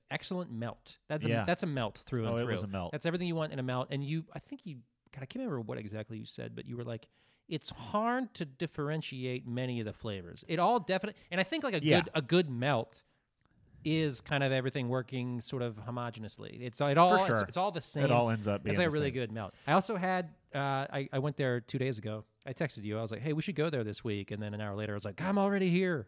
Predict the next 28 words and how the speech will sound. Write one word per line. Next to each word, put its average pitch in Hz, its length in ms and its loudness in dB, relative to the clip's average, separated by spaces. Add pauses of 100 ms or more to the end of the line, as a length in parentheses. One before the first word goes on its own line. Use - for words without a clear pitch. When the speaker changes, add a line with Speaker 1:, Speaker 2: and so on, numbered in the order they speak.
(140)
Speaker 1:
Like, 104 180 -8
I 107 40 -10
was 98 120 -12
fucking 113 360 -8
tweaking 117 420 -6
out 110 200 -4
Speaker 2:
<laughs> - 640 0
Speaker 1:
for 117 180 -2
a 110 60 2
sandwich. 117 560 -2 (100)
Uh, 120 460 2
but 139 120 4
I, 143 140 4
I 131 80 2
got 143 260 2
their, 127 280 4
uh, 117 40 4 (300)
uh, 110 180 0 (140)
Jeff 143 160 4
Special, 139 400 0
the 120 80 -2
Reuben. 131 420 0 (840)
It 123 40 -6
was, 104 200 -4
uh, 98 120 -2 (100)
thick - 220 -8
cut - 320 -4
pastrami, 165 500 -4